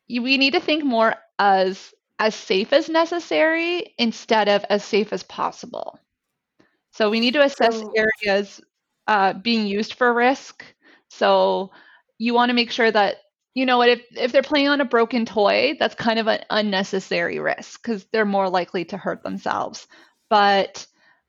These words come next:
Speaker 1: um, let's say you're playing in a park and you see a thorny bush.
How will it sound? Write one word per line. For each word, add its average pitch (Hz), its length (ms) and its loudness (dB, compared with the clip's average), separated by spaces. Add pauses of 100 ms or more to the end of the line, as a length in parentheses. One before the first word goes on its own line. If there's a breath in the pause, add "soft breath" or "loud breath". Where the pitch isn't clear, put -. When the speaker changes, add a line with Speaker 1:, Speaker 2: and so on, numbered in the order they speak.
(100)
Speaker 1:
um, 220 240 2
let's 240 160 2
say 285 120 0
you're 285 180 2
playing 233 380 0
in 208 120 -2
a 196 60 -2
park 226 420 0
and 208 220 -2
you 202 100 -2
see 202 600 -6 (100)
a 208 40 -8
thorny 208 500 -2
bush. 190 600 -4